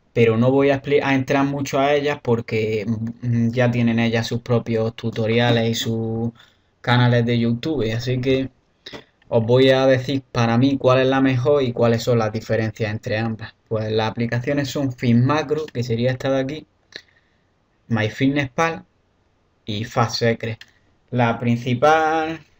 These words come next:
la, la que más me gusta a mí para solo llevar el conteo de calorías es Fit Macro, que además es la que mejor te calcula los macros a consumir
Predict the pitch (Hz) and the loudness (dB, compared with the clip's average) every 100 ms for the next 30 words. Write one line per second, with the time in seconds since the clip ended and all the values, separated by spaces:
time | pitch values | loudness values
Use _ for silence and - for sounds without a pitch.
0 | _ - 117 117 117 117 123 139 160 160 | _ -2 2 2 2 2 2 2 2 0
1 | 156 160 - 151 156 160 131 123 107 101 | -2 -4 -4 -4 -2 -4 -4 -4 -4 -4
2 | - 143 151 143 147 147 139 147 139 151 | -2 0 2 4 4 4 0 -4 -4 0
3 | 143 143 143 143 143 151 147 - _ - | 2 2 0 0 0 0 -4 -8 _ -18
4 | - - - 143 - 117 113 123 123 110 | -18 -16 -4 -4 0 0 2 2 -2 -6
5 | 101 - _ - 117 110 110 110 120 139 | -14 -18 _ -6 0 2 2 2 2 2
6 | 135 135 135 135 131 131 123 147 135 - | 2 2 0 2 2 2 0 0 -2 -2
7 | 107 107 - 143 131 107 113 120 139 135 | -6 -6 -6 0 2 2 2 2 0 0
8 | 135 139 135 135 139 135 135 143 147 | 2 2 2 0 -2 -4 -2 -2 -2